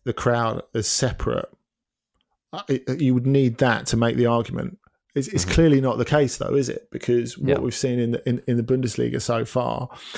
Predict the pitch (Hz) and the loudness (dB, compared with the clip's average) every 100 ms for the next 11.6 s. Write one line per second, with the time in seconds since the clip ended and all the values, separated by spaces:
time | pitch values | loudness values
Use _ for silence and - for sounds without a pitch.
0 | - - - 123 110 123 117 123 117 120 | -14 -8 2 2 4 2 4 2 2 2
1 | 117 113 110 - _ _ _ _ - 113 | 2 0 -2 -8 _ _ _ _ -2 2
2 | 135 135 - 113 127 - - 135 139 - | 4 2 2 2 2 -2 -2 0 2 4
3 | 151 151 113 117 131 135 - - 113 - | 6 6 6 4 4 2 4 4 4 2
4 | 113 113 123 - 131 - 139 - 135 160 | 2 4 2 -2 -4 -2 0 4 6 6
5 | - 147 147 147 131 127 131 123 127 120 | 4 4 6 6 4 4 4 6 6 4
6 | 135 127 123 - 123 - - - - - | 4 4 4 0 -6 -10 -20 -20 -20 -20
7 | _ 127 147 - 139 135 131 - 139 131 | _ 2 4 2 2 4 2 2 2 2
8 | 120 110 127 - - - - 151 156 156 | 0 0 0 -6 -12 -2 2 4 4 2
9 | - 143 120 - 139 117 - - 131 - | 0 -2 0 -2 -2 -4 -4 0 0 -2
10 | _ _ _ _ _ _ - 135 135 156 | _ _ _ _ _ _ 0 2 2 2
11 | 170 175 123 110 120 | 4 4 2 4 2